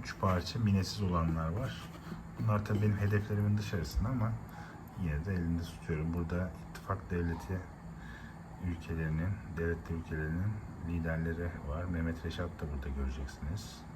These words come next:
Bakın sol taraftan ikinci gözüküyor. Franz Ferdinand da orada. Yine burada Galicia.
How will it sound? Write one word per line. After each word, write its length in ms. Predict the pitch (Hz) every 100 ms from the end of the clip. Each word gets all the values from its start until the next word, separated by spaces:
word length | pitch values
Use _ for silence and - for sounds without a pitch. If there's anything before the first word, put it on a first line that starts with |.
| - - - 78
Bakın 240 | 76 90
sol 500 | 85 - - 90 98 107 - - - - - - - -
taraftan 400 | 78 73 - 104
ikinci 460 | 85 - 78 82 78 -
gözüküyor. 500 | 73 71 - - 71 76 - - - - - - - - -
Franz 280 | 87 87
Ferdinand 600 | - 87 82 82 82 76 -
da 40 |
orada. 240 | 69 67 82 - - - - - - - - - 95
Yine 280 | 90 85 82
burada 320 | 80 87 82 - 82
Galicia. 480 | 80 85 85 - 78